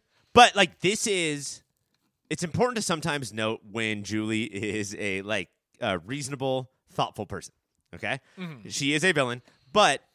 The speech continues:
Speaker 1: she is so nervous that Marissa is going to become Julie Cooper. And she knows how awful it is to be Julie Cooper.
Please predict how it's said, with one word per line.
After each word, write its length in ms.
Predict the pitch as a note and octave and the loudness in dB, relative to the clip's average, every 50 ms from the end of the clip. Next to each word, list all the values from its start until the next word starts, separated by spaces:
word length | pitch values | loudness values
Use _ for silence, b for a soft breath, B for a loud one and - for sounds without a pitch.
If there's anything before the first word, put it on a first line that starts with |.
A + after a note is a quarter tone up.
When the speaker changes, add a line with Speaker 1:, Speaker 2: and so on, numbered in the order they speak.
| _ _ _ _ _ _ | _ _ _ _ _ _
Speaker 1:
she 300 | - - - - D#3 D#3+ | -12 -8 -6 -4 -2 -2
is 100 | D#3+ D3+ | -2 -2
so 300 | - - E3 F#3+ G3+ G#3+ | -2 0 0 0 0 -2
nervous 640 | F#3 F3 F#3 F#3 E3 C3 G#2+ F2 E2+ F#2 - - - _ _ _ _ - | -2 0 2 2 2 0 -2 -6 -8 -10 -14 -16 -18 _ _ _ _ -4
that 340 | A2 C#3+ C#3 C3 B2+ - - | 0 2 4 4 2 0 -2
Marissa 480 | B2+ B2 A#2 B2 C3+ - - E3+ - | -4 -4 -4 -2 -4 -4 -4 -4 -4
is 140 | - C#3+ C3 | -4 -6 -6
going 300 | G#2 B2+ A#2+ B2 C3 B2 | -6 -6 -6 -6 -6 -6
to 60 | C3 | -6
become 540 | - C3 A#2+ - - B2+ C3 A#2 A2+ A2 A#2+ - _ - | -6 -8 -8 -10 -8 -8 -6 -6 -6 -6 -8 -12 _ -16
Julie 320 | A2+ A2 A2+ G#2+ G#2+ G#2 | -10 -10 -8 -8 -8 -8
Cooper. 400 | - - B2 G#2+ - E2+ C#2+ - - _ _ _ _ _ _ | -6 -6 -6 -6 -6 -10 -12 -14 -18 _ _ _ _ _ _
And 120 | - A#2 - | -6 -6 -4
she 140 | - C#3 | -4 -6
knows 300 | B2 C3+ C3+ D3 E3 C#3+ A#2+ | -2 0 0 0 0 0 2
how 180 | D#3+ D#3+ D#3 | 2 2 4
awful 420 | C#3+ C#3+ D3 C#3+ D3 - C3 A2+ A2 | 4 2 2 0 0 0 -2 -4 -2
it 80 | A2+ A#2+ | -2 -2
is 120 | A#2+ A#2 - | -4 -4 -6
to 60 | A2 | -8
be 100 | A2+ G#2+ | -10 -8
Julie 240 | F#2+ A2+ G2+ G2 - | -8 -8 -10 -10 -8
Cooper. 340 | - B2 G#2 - F2 E2+ | -6 -8 -8 -8 -10 -14